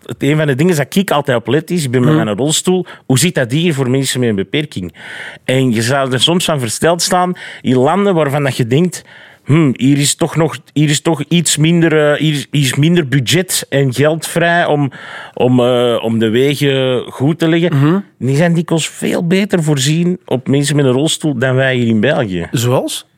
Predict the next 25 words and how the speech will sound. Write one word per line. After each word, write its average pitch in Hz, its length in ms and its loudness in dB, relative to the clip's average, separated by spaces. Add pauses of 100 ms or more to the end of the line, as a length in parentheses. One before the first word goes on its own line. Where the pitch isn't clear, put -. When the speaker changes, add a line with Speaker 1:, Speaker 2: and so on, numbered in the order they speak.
(180)
Speaker 1:
Eh, 127 500 2
ik 123 160 -2
ben 147 140 2
onlangs 143 400 0
in, 160 140 0
eh, 131 600 0
in 131 140 -2
Cyprus 214 460 0
geweest. 233 520 -2 (180)
Speaker 2:
In 123 80 -2
Cyprus? 143 840 0
Speaker 1:
En 160 360 0 (220)
dus 143 360 0 (140)
de 147 120 2
weg 170 260 0
ligt 196 220 0
daar 170 160 2
niet 208 220 0
keigoed, 208 680 0
maar 147 200 -2
toch 226 200 2
Speaker 2:
Nee. 180 120 2
Speaker 1:
is 165 140 2
er 160 120 -2
overal 190 540 2